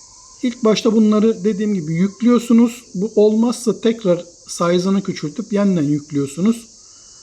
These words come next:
Ee, sonra buradaki şeyleri ne kadar doğru yazarsanız buradan Türkçe'ye de çevirebiliyorsunuz.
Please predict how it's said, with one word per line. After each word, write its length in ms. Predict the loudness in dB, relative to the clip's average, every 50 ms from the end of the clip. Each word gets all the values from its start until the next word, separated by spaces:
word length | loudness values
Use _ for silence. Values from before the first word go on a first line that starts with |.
| -20 -20 -20 -20 -20 -20 -18 -14
Ee, 40 | -10 -8 -8 -6 -6 -6 -6
sonra 580 | -4 -2 0 0 2 2 2 2 0 -2 -6 -14 -20 -20 -20 -20 -12 -6
buradaki 560 | -4 -2 0 0 0 -2 -2 -4 -4 -6 -6 -10 -10
şeyleri 500 | -8 -4 -2 -2 -2 -2 -2 -2 -2 -2
ne 80 | -2
kadar 340 | -2 -2 0 0 0 0 2
doğru 260 | 2 2 2 2 2
yazarsanız 640 | 2 2 2 2 2 0 0 -2 -4 -4 -4 -4 -6
buradan 300 | -6 -4 -4 -4 -4 -4
Türkçe'ye 360 | -6 -8 -6 -4 -4 -4 -2
de 100 | -4 -6
çevirebiliyorsunuz. 840 | -6 -6 -4 -2 -2 -2 -2 -2 -2 -2 -4 -2 -4 -4 -4 -6